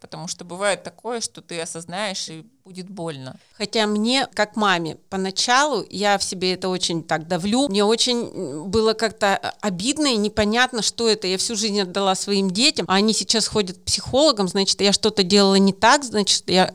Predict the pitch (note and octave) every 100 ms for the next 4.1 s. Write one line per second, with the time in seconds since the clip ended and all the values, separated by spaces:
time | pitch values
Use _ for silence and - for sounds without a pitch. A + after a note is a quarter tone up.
0 | - G#3+ G#3 - G3 F#3+ F3+ C4 F4 D4+
1 | - - A3+ G3+ G3 F#3+ F#3 E3 E3 F#3+
2 | A#3+ A#3+ E4 C4 G#3+ G#3+ A3+ A3 G#3 G#3
3 | A3 G3+ - F#3 F#3 - G#3 - E4 F#4+
4 | -